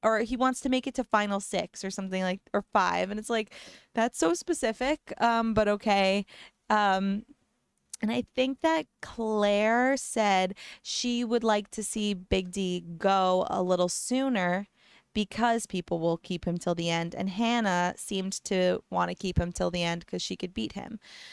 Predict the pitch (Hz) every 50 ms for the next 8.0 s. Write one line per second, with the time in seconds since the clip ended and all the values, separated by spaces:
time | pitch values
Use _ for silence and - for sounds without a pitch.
0 | - - - - - - - - - _ _ _ _ _ _ _ - 240 240 254
1 | 247 254 240 226 202 220 208 185 202 196 190 185 180 175 170 180 170 - - -
2 | 190 180 180 170 170 175 180 180 185 - - - 208 208 202 196 202 202 190 196
3 | 196 196 202 226 208 208 - - - 226 208 202 202 196 202 202 196 196 - _
4 | _ _ _ _ - 202 202 208 196 185 190 - - - - - 214 190 202 196
5 | 196 202 202 220 233 247 254 262 269 269 - - _ _ _ _ _ 220 202 196
6 | 190 190 190 185 - _ _ _ _ _ _ _ _ _ _ _ - 233 240 -
7 | - 247 294 294 311 - 302 277 - - 311 311 269 214 185 190 208 208 -